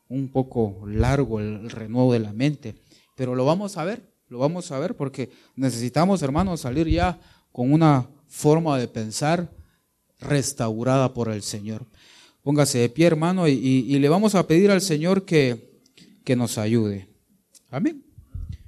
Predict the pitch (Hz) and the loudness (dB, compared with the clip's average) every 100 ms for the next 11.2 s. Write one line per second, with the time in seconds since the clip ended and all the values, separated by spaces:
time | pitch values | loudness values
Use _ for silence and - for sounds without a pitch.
0 | _ _ - 117 110 - 101 95 95 90 | _ _ -4 -4 -4 -8 -8 -8 -10 -14
1 | _ _ _ _ _ - 107 101 104 104 | _ _ _ _ _ -10 -8 -8 -8 -6
2 | 107 92 - _ _ - 107 101 - 92 | -6 -8 -16 _ _ -2 0 0 -6 -8
3 | 90 98 - _ _ _ _ _ _ _ | -12 -18 -20 _ _ _ _ _ _ _
4 | - 110 123 131 131 131 139 139 135 135 | -12 -2 4 6 6 6 4 2 4 4
5 | 135 131 131 - _ - 110 107 101 - | 4 0 -4 -12 _ -2 0 -2 -10 -10
6 | 113 - - 98 - - - - _ _ | -12 -16 -20 -20 -20 -20 -20 -20 _ _
7 | _ _ - 117 131 131 127 113 107 - | _ _ 0 2 2 0 -4 -8 -6 -2
8 | 135 131 131 127 123 - 139 135 120 113 | -2 -2 -6 -8 -12 -2 0 0 -4 -10
9 | - 127 127 123 123 123 - _ _ _ | -8 -8 -6 -4 -4 -6 -10 _ _ _
10 | - 135 131 123 117 113 117 127 127 127 | 0 0 0 -4 -8 -8 -2 -2 -2 -4
11 | 127 | -8